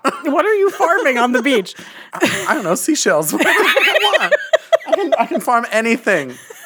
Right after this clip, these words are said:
Speaker 1: I'm farming donuts. That's what I'm farming. I'm farming Krispy Kreme donuts.
Speaker 2: I'm like, "I wanna
Speaker 1: The
Speaker 2: haunt the
Speaker 1: only
Speaker 2: Library
Speaker 1: hole
Speaker 2: of Congress."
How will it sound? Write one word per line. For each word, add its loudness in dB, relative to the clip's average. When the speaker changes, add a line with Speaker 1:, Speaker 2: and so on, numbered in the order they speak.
Speaker 1:
I'm -6
farming 0
donuts. 0
That's 0
what 0
I'm 0
farming. 2
I'm -4
farming 2
Krispy 0
Kreme 2
donuts. 0
Speaker 2:
I'm -4
like, 0
"I -2
wanna 2
Speaker 1:
The -6
Speaker 2:
haunt 0
the 2
Speaker 1:
only 0
Speaker 2:
Library 2
Speaker 1:
hole 0
Speaker 2:
of -6
Congress." 0